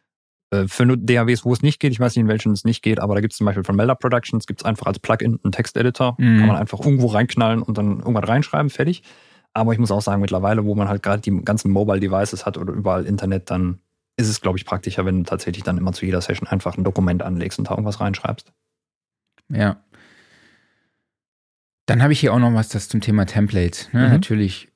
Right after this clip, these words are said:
Speaker 2: die unterstützen den Workflow, ähm, können natürlich die Kreativität einschränken, haben wir eben schon drüber gesprochen. Ich mache es halt so, dass ich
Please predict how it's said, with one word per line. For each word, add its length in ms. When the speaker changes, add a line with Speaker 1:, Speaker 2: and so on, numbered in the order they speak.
Speaker 2:
die 280
unterstützen 560
den 140
Workflow, 840
ähm, 720
können 240
natürlich 340
die 80
Kreativität 640
einschränken, 380
haben 80
wir 80
eben 180
schon 140
drüber 220
gesprochen. 580
Ich 140
mache 160
es 140
halt 100
so, 320
dass 240
ich 340